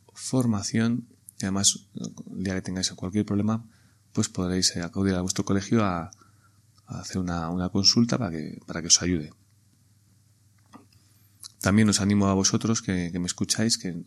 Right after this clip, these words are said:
que no sois profesionales del seguro, a que tengáis vuestros seguros contratados a través de un mediador, de un, de un corredor, de un agente, esa persona que te dé confianza y que el día que tengas un problema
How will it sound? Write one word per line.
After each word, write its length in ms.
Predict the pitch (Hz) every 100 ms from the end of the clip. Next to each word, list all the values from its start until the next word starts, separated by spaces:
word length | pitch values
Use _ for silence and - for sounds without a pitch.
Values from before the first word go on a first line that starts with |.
| -
que 120 | 90
no 80 | 90
sois 420 | - 87 - - -
profesionales 680 | 113 104 104 101 95 90
del 120 | 87 98
seguro, 440 | - 98 107 113 - - - - - _ _ -
a 140 | 127
que 80 | 131
tengáis 580 | 117 110 120 120 - -
vuestros 340 | - 123 120 117
seguros 300 | 101 107 -
contratados 460 | 98 92 98 98
a 20 | 95
través 240 | 95 98
de 60 | 98
un 60 |
mediador, 440 | 101 95 98 101 -
de 80 |
un, 420 | 90 90 87 80 - -
de 80 | 98
un 80 | 90
corredor, 420 | 92 92 104 110
de 80 | 98
un 80 |
agente, 540 | 92 - 117 117 131 - _ _ _ _ _ -
esa 220 | 120 113 104
persona 480 | 101 101 95 92 - - _ _ -
que 120 | 127
te 100 | 117
dé 100 | 117
confianza 640 | 107 98 - 101 101 110
y 140 | - 101
que 120 | 95
el 100 | 98
día 100 | 107
que 60 | 101
tengas 340 | 101 90 -
un 100 | 117
problema 520 | 104 101 110 117 117